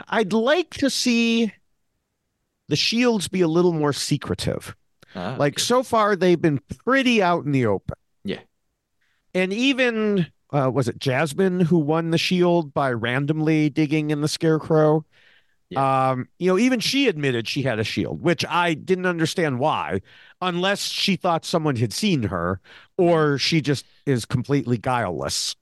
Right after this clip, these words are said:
Speaker 1: Uh, but, uh, which
Speaker 2: Yeah.
Speaker 1: is not good for being on the show called The
Speaker 2: <laughs>
Speaker 1: Traitors. Um, I, it's just, they've been so out in the open, and then Claudia's like, "Does anyone here want to admit to having a shield?" Well, yeah, they s-, you s-,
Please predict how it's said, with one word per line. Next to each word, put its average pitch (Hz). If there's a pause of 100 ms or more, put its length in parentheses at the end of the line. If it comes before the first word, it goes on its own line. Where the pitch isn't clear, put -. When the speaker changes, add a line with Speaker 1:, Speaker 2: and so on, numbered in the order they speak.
Speaker 1:
Uh, 107 (180)
but, 147 (960)
uh, 113
which 113
Speaker 2:
Yeah. 104
Speaker 1:
is - (100)
not 113
good 101
for 95
being 92
on 80
the 87
show 85
called 135
The 135
Speaker 2:
<laughs> -
Speaker 1:
Traitors. - (320)
Um, 156 (100)
I, 165
it's 175
just, 202
they've 185 (180)
been 233
so -
out 208
in 160
the 156
open, 101 (420)
and 170
then 165
Claudia's 170
like, 139
"Does 110
anyone 120
here 147
want 147
to 165
admit 151
to 165
having 160
a 160
shield?" 214
Well, 262
yeah, 311
they 196
s-, -
you 214
s-, -